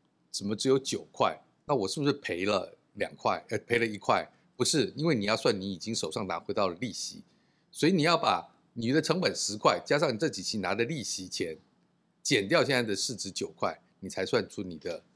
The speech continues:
真实的报酬率。所以含息报酬率只是提醒你，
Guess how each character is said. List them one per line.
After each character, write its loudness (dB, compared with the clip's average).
真 0
实 -2
的 -2
报 -2
酬 -10
率。 -16
所 2
以 4
含 2
息 -4
报 4
酬 2
率 -2
只 -6
是 -4
提 -6
醒 0
你， -6